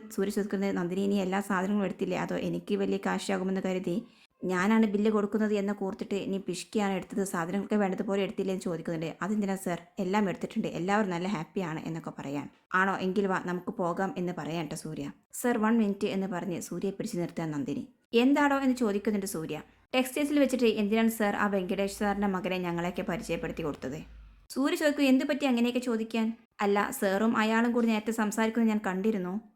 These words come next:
മുത്തശ്ശിയോടും അച്ഛനോടൊക്കെ ഒതുങ്ങി നിൽക്കണം പറഞ്ഞതാണ് ഞാൻ. സാറിൻ്റെ ഭാര്യയും അവളുടെ കുടുംബവും എന്നൊക്കെ പറഞ്ഞ് അത്രയും വലിയ ആൾ ഞങ്ങളെ കാണണ്ടല്ലോ എന്ന് കരുതിയിട്ടാണ്." "ഓഹോ, അതിനിടയിൽ അപ്പോൾ അങ്ങനെയൊക്കെ സംഭവം നടന്നോ?" എന്ന് ചോദിക്കാൻ സൂര്യ.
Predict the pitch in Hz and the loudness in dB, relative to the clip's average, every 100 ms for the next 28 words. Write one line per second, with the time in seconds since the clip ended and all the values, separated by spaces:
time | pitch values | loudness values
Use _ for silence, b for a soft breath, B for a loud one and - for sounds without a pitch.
0 | _ 226 277 277 294 285 233 233 233 233 | _ -2 0 4 4 4 4 2 2 2
1 | 214 208 254 214 214 202 185 185 196 180 | 0 2 2 2 0 0 -2 -2 -4 -4
2 | 170 160 b b b - - 190 208 233 | -4 -6 b b b -6 2 4 4 4
3 | 214 185 196 202 196 185 196 214 190 185 | 4 2 0 -2 -2 -2 -2 -2 0 0
4 | 196 180 180 185 185 175 180 - - 214 | -2 -2 -4 -4 -4 -4 -4 -6 -2 0
5 | 214 175 185 175 175 175 180 190 170 170 | 2 2 0 0 -2 -2 -4 -2 -2 -2
6 | 175 175 170 165 156 147 151 160 143 147 | -2 -2 -2 -2 -4 -4 -4 -2 -4 -4
7 | - _ _ - 233 247 208 - 208 262 | -10 _ _ 0 2 4 0 2 2 4
8 | 285 277 262 254 202 220 277 277 262 214 | 4 4 2 2 4 4 4 2 2 2
9 | 214 196 190 196 190 185 170 160 196 160 | 2 2 0 -2 -4 -4 -6 -6 -8 -8
10 | 156 151 | -8 -10